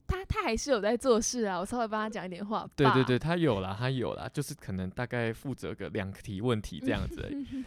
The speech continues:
Speaker 1: <laughs>
Speaker 2: 我算是类纠团去吧，但我觉得其实你一个人去也没有什么不好，因为我觉得那边的人蛮志同道合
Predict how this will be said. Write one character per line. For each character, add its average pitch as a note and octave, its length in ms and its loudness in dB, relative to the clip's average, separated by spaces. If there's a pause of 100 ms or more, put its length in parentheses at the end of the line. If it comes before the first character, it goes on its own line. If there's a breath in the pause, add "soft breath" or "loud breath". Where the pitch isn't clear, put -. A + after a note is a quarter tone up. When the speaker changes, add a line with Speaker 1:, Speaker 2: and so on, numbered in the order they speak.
Speaker 1:
<laughs> - 380 -20
Speaker 2:
我 A2+ 100 2
算 D#3 180 8
是 D3+ 180 4
类 C3 380 4 (120)
纠 G#2+ 260 4
团 - 240 0 (100)
去 - 240 -4
吧， - 260 -8 (280 soft breath)
但 D3 100 0
我 G#2 140 2
觉 G2 160 0
得 G2+ 80 2
其 A#2+ 160 -2
实 A#2 80 0
你 G#2+ 80 -4
一 F2+ 100 -6
个 G#2 140 -2
人 F#2+ 100 -2
去 G2 160 -2
也 F2+ 80 -2
没 G2 120 -6
有 G2+ 80 -4
什 G#2 80 -8
么 F#2+ 60 -8
不 F#2+ 180 -6
好， - 240 -14
因 B2+ 140 0
为 C#3 140 2 (300 soft breath)
我 A2+ 160 0
觉 C3+ 180 4
得 D3 120 6
那 D#3+ 120 6
边 C#3+ 160 4
的 A#2 120 4
人 F#2+ 140 2
蛮 F#2+ 380 -4
志 - 220 -6
同 F2 260 -6
道 F2+ 200 -4
合 - 200 -14